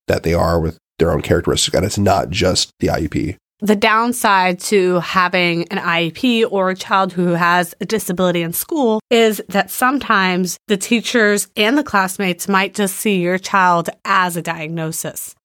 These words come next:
Speaker 2: A teacher's going to know when there's a child in their class that needs certain accommodations 'cause they obviously have to abide by those accommodations.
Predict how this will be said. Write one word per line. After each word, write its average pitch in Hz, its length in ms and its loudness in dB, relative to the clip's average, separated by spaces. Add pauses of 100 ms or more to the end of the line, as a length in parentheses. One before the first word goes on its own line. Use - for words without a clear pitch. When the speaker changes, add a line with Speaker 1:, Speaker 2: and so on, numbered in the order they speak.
(120)
Speaker 2:
A 214 80 0
teacher's 302 400 2
going 220 280 2
to 208 100 -4
know 196 240 4
when 185 480 2
there's 180 300 0
a 175 40 -4
child 180 280 2
in 180 80 0
their 165 80 0
class 170 300 0
that 175 120 -6
needs 185 260 2
certain 160 220 -2
accommodations 226 800 -2
'cause 196 200 -4
they 185 120 2
obviously 170 440 0
have 160 180 -2
to 165 80 -6
abide 156 340 0
by 139 160 0
those 143 180 -4
accommodations. 175 880 -6